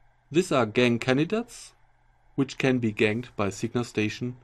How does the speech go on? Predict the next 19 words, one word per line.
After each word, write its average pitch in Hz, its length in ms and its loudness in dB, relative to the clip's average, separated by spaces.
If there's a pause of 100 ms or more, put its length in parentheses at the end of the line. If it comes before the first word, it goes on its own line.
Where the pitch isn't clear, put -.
(320)
in 117 160 0
the 104 80 0
gang 113 340 0
job 117 280 -6
itself. - 600 -10 (3250)
I 131 60 0
will 143 160 2
change 190 360 2
now 127 380 0 (840)
to 135 140 -2
my 120 300 0
favorite 113 420 0
view. 123 400 -2 (1500)
Also 117 320 -2
here 131 360 0
I 113 120 0
see 123 460 -4 (1300)
the 110 100 0
information 113 760 -4